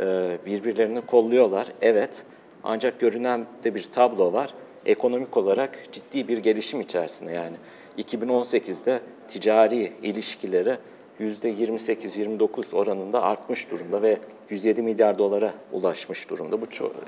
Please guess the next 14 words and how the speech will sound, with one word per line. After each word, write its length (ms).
çok 300
önemli 380
bir 120
gelişim. 380
Şimdi 260
detaylarına 600
bakacak 400
olursak 500
Rusya 300
ile 120
Çin 200
arasında 600
Çin, 240
Rusya'nın 520